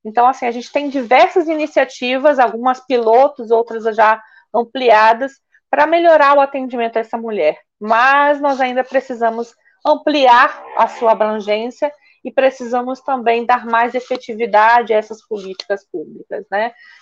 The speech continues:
É, precisamos de um aluguel social. O Estado criou uma lei, mas não regulamentou, que não tem verba. É, e aí é outro problema: a criação de verba destinada às políticas públicas, que na maioria dos municípios é ínfima.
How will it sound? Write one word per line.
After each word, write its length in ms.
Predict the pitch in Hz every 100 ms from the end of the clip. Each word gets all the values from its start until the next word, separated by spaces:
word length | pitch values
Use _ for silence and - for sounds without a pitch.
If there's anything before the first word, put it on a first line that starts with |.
| -
É, 100 | 196
precisamos 760 | 196 220 226 233 214 247 262 247
de 40 |
um 100 | 247
aluguel 420 | 247 240 226 247
social. 540 | - 262 - 247 233 202
O 40 |
Estado 420 | 208 214 202 214
criou 320 | - 226 233 240
uma 180 | 277
lei, 200 | 262 247
mas 220 | 262 269 262
não 80 |
regulamentou, 920 | 269 262 262 269 269 285 285 247 226 - _
que 80 | -
não 120 | 214
tem 200 | 214 240
verba. 540 | 220 214 208 185 190 165 _ _ _ _ -
É, 220 | 202 202
e 80 | 208
aí 140 | 208 226
é 100 | 240
outro 300 | 294 - 311
problema: 720 | 285 277 247 240 233 202 185 190
a 80 | 185
criação 500 | 233 240 240 247 247
de 140 | 247
verba 440 | 208 233 294 285
destinada 520 | 262 269 - 254 247 262
às 100 | -
políticas 540 | 254 240 - - -
públicas, 720 | - 254 220 202 - 175 - _ _ _ _ -
que 80 | 269
na 120 | 262
maioria 400 | 254 269 277 247
dos 160 | 254 247
municípios 680 | 254 247 247 262 262 285 254
é 80 |
ínfima. 720 | 277 269 302 - 214 196 170